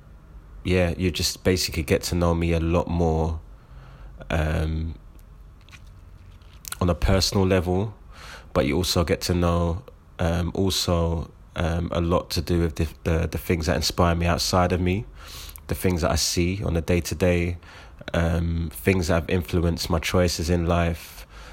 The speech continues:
Um, you get to see that, but the, the point of this podcast is really to,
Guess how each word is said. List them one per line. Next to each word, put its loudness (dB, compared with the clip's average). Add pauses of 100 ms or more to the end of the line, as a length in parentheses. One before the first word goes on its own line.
(240)
Um, -2
you 0
get 0
to -6
see 0
that, -2
but -2
the, 0
the -2
point 2
of 0
this -2
podcast 0
is -2
really 0
to, -2